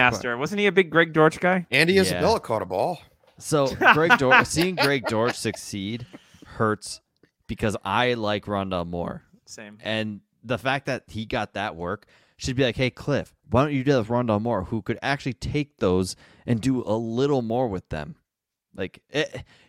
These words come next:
Speaker 1: he is one of the w-, hardest coaches, 'cause I think Kyler with, like, say, put Kevin O'Connell with Kyler, he would be amazingly successful 'cause he would put him in good situations.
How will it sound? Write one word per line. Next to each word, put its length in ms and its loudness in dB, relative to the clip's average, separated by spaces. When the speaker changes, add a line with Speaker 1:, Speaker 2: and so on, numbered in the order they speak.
Speaker 1:
he 260 -2
is 300 -2
one 220 -4
of 100 -4
the 120 -6
w-, 220 -8
hardest 320 -2
coaches, 260 -2
'cause 160 0
I 120 0
think 220 -4
Kyler 520 -4
with, 440 -2
like, 240 -6
say, 300 -4
put 320 -4
Kevin 240 -6
O'Connell 440 -6
with 120 -10
Kyler, 440 -6
he 180 -2
would 120 -2
be 240 0
amazingly 680 -4
successful 520 -4
'cause 200 -4
he 100 -2
would 160 -4
put 160 -4
him 100 -6
in 120 -8
good 160 -8
situations. 580 -6